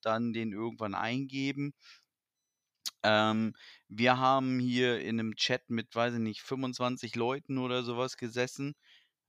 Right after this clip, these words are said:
ähm, waren alle, ähm, Schlag elf Uhr dreißig eingeloggt,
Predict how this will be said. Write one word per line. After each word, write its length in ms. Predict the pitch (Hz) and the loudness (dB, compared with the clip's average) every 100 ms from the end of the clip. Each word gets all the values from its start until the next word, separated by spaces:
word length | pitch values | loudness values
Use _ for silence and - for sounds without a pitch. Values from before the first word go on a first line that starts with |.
| - | -4
ähm, 320 | 110 110 107 | -2 0 2
waren 220 | 113 113 | 2 0
alle, 680 | - 110 120 120 120 117 110 107 | 0 2 4 6 6 2 -2 -2
ähm, 400 | 107 110 104 101 | -2 -2 -4 -4
Schlag 320 | - 120 - | 0 0 0
elf 200 | 110 113 | -4 -4
Uhr 100 | 117 | -4
dreißig 640 | 110 110 110 127 131 120 - | -2 0 2 0 -4 -6 -2
eingeloggt, 760 | 113 135 127 120 - - - | 0 2 2 2 -2 -10 -16